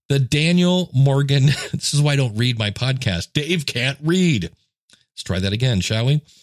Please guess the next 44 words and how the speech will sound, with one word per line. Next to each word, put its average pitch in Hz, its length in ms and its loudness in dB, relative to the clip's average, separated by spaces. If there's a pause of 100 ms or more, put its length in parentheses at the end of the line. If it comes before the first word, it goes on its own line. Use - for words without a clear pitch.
(300)
Blink 254 240 -4
Publishing, 170 540 0
see, 131 160 -2
I 123 40 0
went 117 160 0
back 117 200 -2
to 120 60 -6
the 107 60 -2
beginning 104 320 0
of 90 60 0
the 95 80 -2
sentence. 101 480 -2
Are 135 60 0
you 139 100 2
with 180 200 0
me? 175 280 2
Did 139 140 -2
you 147 60 0
tune 160 200 2
out 151 140 2
yet? 143 220 0 (500)
All 95 80 -2
right. 78 160 -4 (180)
Blink 175 300 0
Publishing 139 580 2
in 127 140 0
the 123 80 2
U 139 160 2
K 87 320 -4 (480)
turned 147 400 2 (140)
Untold, 147 760 2 (280)
the 131 80 2
Daniel 156 440 2
Morgan 139 400 4
murder 113 380 2
podcast, 95 600 -2
into 180 260 2
a 190 40 2
book. - 580 -4 (520)
Los 113 220 -4
Angeles 120 300 -2
talent 131 380 -4
management 127 460 0
agencies 139 500 -2